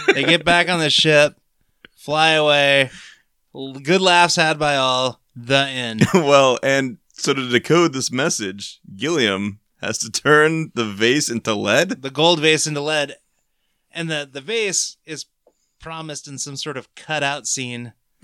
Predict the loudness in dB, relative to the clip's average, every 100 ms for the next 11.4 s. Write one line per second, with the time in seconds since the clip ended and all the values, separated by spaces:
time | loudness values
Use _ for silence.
0 | 0 2 4 4 2 0 -2 -4 -12 _
1 | -8 -2 2 2 2 0 0 2 2 2
2 | -6 -6 -6 -8 -6 -4 0 -2 -2 -8
3 | -10 -6 -8 -10 -12 -10 -10 -12 -6 -2
4 | -2 -2 -8 _ _ _ _ _ _ _
5 | _ -8 2 4 4 2 -2 2 2 2
6 | -2 -4 -10 -12 -12 -12 -12 -14 -16 -16
7 | -18 -20 _ _ _ -12 -10 -14 -10 -4
8 | -4 -4 -6 -6 -8 -12 -10 -10 -14 -18
9 | _ -18 -18 -18 -20 -14 -14 -10 -8 -6
10 | -6 -8 -14 -12 -12 -10 -12 -14 -14 -14
11 | -14 -18 -20 -20